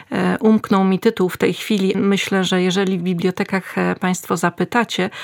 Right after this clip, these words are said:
to na pewno bi-, bibliotekarki, e, p-, poradzą sobie z, z tym tytułem. To jest fantastyczna książka, bo nawet nie mamy wrażenia, znaczy nie mamy świadomości, że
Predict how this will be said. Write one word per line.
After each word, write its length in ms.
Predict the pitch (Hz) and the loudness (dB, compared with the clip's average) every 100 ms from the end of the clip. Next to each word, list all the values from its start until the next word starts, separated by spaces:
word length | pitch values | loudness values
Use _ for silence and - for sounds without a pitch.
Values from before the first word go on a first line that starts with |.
| - - - | -12 -14 -4
to 100 | 185 | 0
na 120 | 180 | 2
pewno 300 | 185 190 196 | 2 0 0
bi-, 120 | 180 - | 0 -2
bibliotekarki, 1120 | 180 175 180 170 180 180 175 - - 175 180 | -4 -2 -2 -2 -2 0 -2 -4 -2 0 0
e, 280 | 185 185 185 | 0 0 0
p-, 180 | 185 185 | 0 -2
poradzą 460 | - 196 190 185 175 | -2 0 0 2 0
sobie 220 | 175 175 | -2 -6
z, 80 | - | -8
z 60 | - | -4
tym 160 | 185 | -2
tytułem. 420 | 175 180 175 180 180 | 0 0 0 0 0
To 100 | 185 | -2
jest 180 | 175 - | -2 -2
fantastyczna 680 | - 208 208 196 - - 226 | 2 2 0 -4 -4 -2 -2
książka, 480 | - 185 180 - 196 | 0 -2 -2 -2 0
bo 80 | 185 | 0
nawet 340 | 185 185 - | 0 -2 0
nie 140 | 202 | 0
mamy 280 | 196 226 240 | 2 2 2
wrażenia, 480 | - 202 196 185 185 | 2 0 0 -2 2
znaczy 320 | 202 208 - | 2 0 0
nie 100 | 208 | 0
mamy 200 | 208 226 | 2 2
świadomości, 800 | - 202 180 185 302 - - 196 - - - - - - - - - | 0 0 0 2 0 -2 -4 -6 -6 -12 -12 -14 -16 -20 -20 -18 -4
że 640 | 190 175 185 180 185 185 | 0 4 6 6 6 2